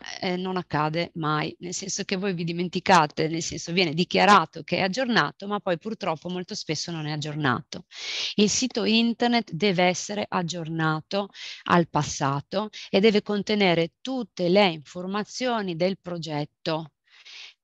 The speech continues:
al passato, ovvero, eh,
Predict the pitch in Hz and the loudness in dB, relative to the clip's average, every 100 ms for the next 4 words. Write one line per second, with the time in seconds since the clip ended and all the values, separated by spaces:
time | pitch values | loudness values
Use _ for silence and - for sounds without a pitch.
0 | _ - 208 190 175 - 175 147 143 - | _ 4 4 4 -2 -4 -4 -4 -6 -8
1 | 165 170 _ _ - _ _ _ _ _ | -10 -10 _ _ -20 _ _ _ _ _
2 | _ - 214 190 202 165 151 151 - _ | _ 0 2 6 6 6 4 0 -6 _
3 | - 175 170 165 | 0 2 4 2